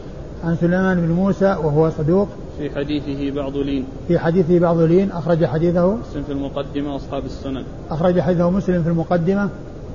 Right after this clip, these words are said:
Speaker 1: وأصحاب السنن الأربعة.
Speaker 2: عن عمرو بن شعيب.
Speaker 1: عن عمرو بن شعيب ابن محمد ابن عبد الله بن عمرو بن العاص، وهو صدوق، أخرج حديثه البخاري في جزء القراءة وأصحاب السنن الأربعة.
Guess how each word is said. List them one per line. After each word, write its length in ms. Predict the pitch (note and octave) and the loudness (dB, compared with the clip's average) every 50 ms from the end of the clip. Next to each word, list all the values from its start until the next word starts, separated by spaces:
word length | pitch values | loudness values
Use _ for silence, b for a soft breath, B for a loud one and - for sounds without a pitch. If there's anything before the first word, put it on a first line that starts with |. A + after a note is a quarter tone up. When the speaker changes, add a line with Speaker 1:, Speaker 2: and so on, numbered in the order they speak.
| - | -2
Speaker 1:
وأصحاب 420 | - E3+ E3+ E3+ D#3+ - - F3 E3+ | 2 2 2 2 2 2 0 2 2
السنن 260 | E3+ - F#3+ F3+ E3 | 0 0 0 0 0
الأربعة. 400 | E3 D#3+ D#3 D#3 D3+ D3 C#3+ C3+ - - - - - - | 2 2 2 2 0 0 -2 -2 -6 -8 -12 -14 -12 -10
Speaker 2:
عن 80 | C#3+ C#3+ | -8 -8
عمرو 240 | C#3 D3 D3+ D3+ D3 | -6 -4 -4 -2 -2
بن 160 | C#3 C#3+ C#3 | -2 -2 -4
شعيب. 460 | C3 - C#3 C3+ C3 C#3+ D3 C#3 C3 - - - - - - - - - | -4 -6 -6 -2 0 0 0 0 -2 -6 -10 -12 -12 -12 -12 -12 -8 -4
Speaker 1:
عن 140 | D#3 E3+ E3+ | 0 0 2
عمرو 220 | F3 G3 G#3 G3+ F#3 | 2 2 2 2 2
بن 160 | F3 E3+ D#3+ | 2 2 2
شعيب 440 | - - E3 C#3+ E3+ F#3 G3 G3 F3 - - - - - - | 2 2 2 4 4 4 4 4 2 0 -8 -12 -14 -8 -4
ابن 280 | - F3 E3 F3 E3+ E3+ | -2 0 0 0 0 0
محمد 560 | E3 E3 D3 - F#3+ G3+ G3 F#3+ F#3+ F#3+ F#3+ E3+ - - - - - - - - - - | 0 -2 -2 -2 -2 -2 0 0 0 0 0 -2 -4 -8 -12 -12 -14 -12 -12 -8 -4 -2
ابن 180 | F3 D#3+ F3 F3 | 0 0 2 0
عبد 220 | C#3+ D#3 D#3 D3 | 0 0 0 2
الله 220 | E3+ F3 F#3 F3 | 2 2 2 2
بن 140 | D#3 D#3+ E3 | 2 0 0
عمرو 260 | D#3+ D#3 D#3+ E3 D#3 | 0 0 0 -2 -2
بن 60 | D3+ D3 | -2 0
العاص، 340 | D3 F3 F#3+ G3 F#3 - | 0 2 2 2 2 2
وهو 180 | E3+ D#3 D3+ D#3 | 2 2 2 2
صدوق، 360 | C#3+ E3 D#3+ E3+ F#3 G3 G3+ F#3+ - - - - - - - - - - | 2 2 2 4 4 2 2 0 -6 -14 -14 -14 -14 -14 -14 -10 -8 -4
أخرج 300 | E3+ C#3 F3 E3+ E3 E3+ | -2 2 2 2 2 2
حديثه 260 | - F3 F3 D#3+ E3+ | 2 2 2 2 2
البخاري 500 | E3+ D#3+ D#3+ D#3+ - F#3 F3+ E3+ E3 D#3 | 2 2 0 0 2 2 2 4 4 2
في 300 | C#3+ D#3+ D#3+ D#3 D3+ D#3 - - - - - - - - - - - F3 | 2 2 2 2 2 0 -2 -6 -10 -12 -14 -14 -14 -14 -12 -6 0 0
جزء 180 | F3+ F3+ F3 | 2 2 2
القراءة 520 | E3+ D#3+ D#3+ E3+ E3+ F3+ F#3 - - F3 E3 | 2 0 2 2 2 4 4 2 2 2 4
وأصحاب 400 | F3 E3+ E3 D#3+ - F3+ E3+ E3 | 4 2 2 0 0 0 0 0
السنن 220 | D#3+ - F#3+ F3 | 0 0 -2 -2
الأربعة. 400 | F3 E3 D#3 D#3 D#3 D3 C3+ C3+ | 0 0 0 0 0 0 -2 -2